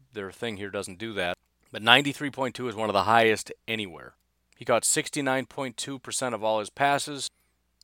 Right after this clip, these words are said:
for one thousand six hundred and ninety-six yards.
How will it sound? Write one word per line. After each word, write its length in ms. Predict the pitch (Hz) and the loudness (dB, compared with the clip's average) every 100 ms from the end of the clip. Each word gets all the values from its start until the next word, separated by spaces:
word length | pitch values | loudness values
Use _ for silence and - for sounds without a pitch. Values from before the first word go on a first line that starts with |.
| _ | _
for 120 | 123 | -10
one 340 | 101 110 151 147 | -2 0 0 0
thousand 720 | - 131 139 139 107 95 85 | -2 4 4 4 -2 -8 -4
six 320 | - 156 - | -2 -2 -4
hundred 400 | - 139 127 110 | -6 -4 -4 -6
and 220 | 87 107 | -6 -2
ninety-six 760 | 110 127 127 123 - 135 - - | 2 2 0 -2 -2 -2 -4 -6
yards. 500 | 104 95 76 - | -2 0 -2 -6